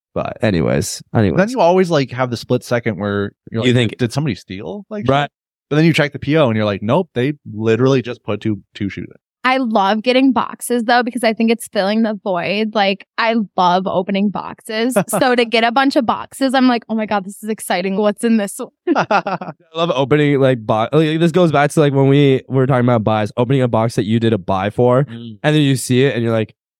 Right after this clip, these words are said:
Speaker 1: "Oh, it's here. Like, it's
Speaker 2: Yeah.
Speaker 1: actually here. Like, this stuff I was excited about is here."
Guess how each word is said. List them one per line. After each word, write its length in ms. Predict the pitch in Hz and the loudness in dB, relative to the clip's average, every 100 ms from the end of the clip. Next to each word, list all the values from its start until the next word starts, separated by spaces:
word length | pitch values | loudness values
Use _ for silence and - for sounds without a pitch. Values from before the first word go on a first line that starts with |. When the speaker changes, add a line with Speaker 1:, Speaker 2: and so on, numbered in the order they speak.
| _ _ _ _ _ | _ _ _ _ _
Speaker 1:
"Oh, 180 | 139 135 | 0 0
it's 180 | 117 - | -2 -8
here. 340 | 110 131 101 | -2 0 0
Like, 160 | 117 127 | 0 0
it's 120 | 123 | 0
Speaker 2:
Yeah. 120 | 113 | 0
Speaker 1:
actually 220 | 127 131 135 | -2 0 0
here. 140 | 135 | 2
Like, 160 | 120 107 | 0 0
this 140 | 127 | 0
stuff 180 | - 131 | 0 2
I 80 | 123 | 2
was 100 | 117 | 0
excited 300 | 104 110 107 | -2 0 0
about 260 | 104 101 117 | 0 -2 -4
is 140 | 104 | -4
here." 280 | 110 101 | -2 -2